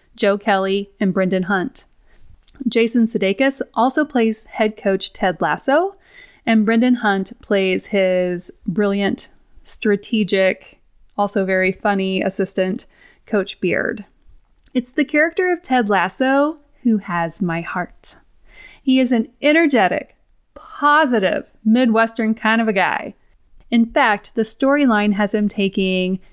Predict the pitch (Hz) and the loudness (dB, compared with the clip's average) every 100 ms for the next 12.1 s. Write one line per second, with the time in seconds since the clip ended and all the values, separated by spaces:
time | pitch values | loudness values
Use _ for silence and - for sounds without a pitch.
0 | - 190 185 - 214 220 254 254 240 226 | -6 -4 -4 -2 -2 0 2 2 2 -2
1 | 180 170 - 190 165 170 220 - 190 170 | 0 -2 -2 -4 -2 0 0 0 -2 0
2 | - - - - - 240 208 - - 214 | -2 -8 -20 -20 -4 0 0 -2 -4 -2
3 | 214 - 190 170 165 - 175 170 165 196 | -4 -6 -4 -4 -6 -6 -6 -6 -4 -2
4 | 339 - - _ _ _ 214 202 247 254 | -2 -4 -18 _ _ _ -2 0 2 0
5 | 233 190 180 - - 269 190 185 - - | 2 0 0 -6 -2 0 0 -2 -4 -8
6 | - - - - - 240 254 226 220 226 | -14 -20 -20 -16 -4 2 4 4 2 0
7 | 220 208 220 190 185 175 214 - - - | -2 -2 -2 -2 -2 -4 -4 -6 -10 -16
8 | - _ - _ 226 233 294 349 349 302 | -20 _ -20 _ 0 2 0 0 0 0
9 | - 254 226 214 208 185 175 - - 226 | 0 0 0 -2 0 -2 -2 -4 -2 -2
10 | 247 269 277 285 202 190 190 196 202 214 | 0 2 4 2 0 -2 0 0 0 -2
11 | 196 196 190 170 156 - - 277 - - | -2 -2 -2 -2 -6 -6 -2 -2 -4 -8